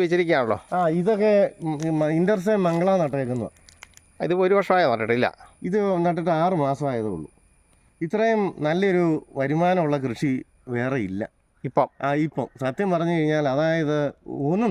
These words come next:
Speaker 2: നഷ്ടപ്പെടാനില്ല. ഒന്നിച്ച് നമുക്ക് പറിച്ച് ആദായം എടുക്കാം.
Speaker 1: പണിയും കുറവാ അല്ലേ?
Speaker 2: പണിയും കുറവാ. നല്ല
Speaker 1: പക്ഷേ അതിനകത്തൊരു പ്രശ്നം എന്താണെന്ന് വെച്ചാൽ,
Speaker 2: ആ.
Speaker 1: ഇപ്പം എല്ലാവരും ഈ കവുങ്ങ് വെക്കുക.
Speaker 2: ആ.
Speaker 1: അതുകൊണ്ട് വില കുറയാൻ സാധ്യതയില്ലേ?
Speaker 2: ഓ, അങ്ങനെ നമ്മുടെ ഇവിടെയല്ലേ എല്ലാവരും കവുങ്ങ് വെക്കുന്നത്. ഈ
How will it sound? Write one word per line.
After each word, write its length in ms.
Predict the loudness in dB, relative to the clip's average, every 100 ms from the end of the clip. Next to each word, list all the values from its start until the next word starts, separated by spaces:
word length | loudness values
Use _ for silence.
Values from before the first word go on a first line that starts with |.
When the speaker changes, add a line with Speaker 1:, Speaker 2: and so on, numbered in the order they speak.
| 0
Speaker 2:
നഷ്ടപ്പെടാനില്ല. 520 | 0 -2 0 0 0 0
ഒന്നിച്ച് 320 | 2 0 0 0
നമുക്ക് 260 | 0 -2 -2
പറിച്ച് 240 | -4 -2 -2 -2
ആദായം 300 | 0 0 -2
എടുക്കാം. 260 | -4 -6 -12 _ _ -20 _ _ -2
Speaker 1:
പണിയും 200 | 2 4 4
കുറവാ 160 | 4 4
അല്ലേ? 100 | 2
Speaker 2:
പണിയും 280 | 2 2 0 0
കുറവാ. 240 | -2 -4 -8 _ _ _
നല്ല 180 | -6 -2
Speaker 1:
പക്ഷേ 160 | 2 2
അതിനകത്തൊരു 320 | 2 2 2 2
പ്രശ്നം 200 | 2 4
എന്താണെന്ന് 200 | 4 4
വെച്ചാൽ, 140 | 4
Speaker 2:
ആ. 20 | 2
Speaker 1:
ഇപ്പം 140 | 2 0 0 0
എല്ലാവരും 400 | 4 4 2 2 0
ഈ 20 | 2
കവുങ്ങ് 240 | 4 4 2
വെക്കുക. 200 | 2 -2 -4 -10 -4 -4
Speaker 2:
ആ. 20 | -4 -10 -4 2
Speaker 1:
അതുകൊണ്ട് 320 | 4 4 4 4
വില 80 | 4 4
കുറയാൻ 200 | 2 2
സാധ്യതയില്ലേ? 400 | 2 4 2 2 2
Speaker 2:
ഓ, 20 | 2 2
അങ്ങനെ 220 | 0 0 0 0
നമ്മുടെ 280 | 2 0 0
ഇവിടെയല്ലേ 400 | 0 0 2 2 2
എല്ലാവരും 280 | 2 2 2
കവുങ്ങ് 240 | 2 2 0
വെക്കുന്നത്. 400 | 0 0 0 0 -2 _ _ _ -8
ഈ 20 | -4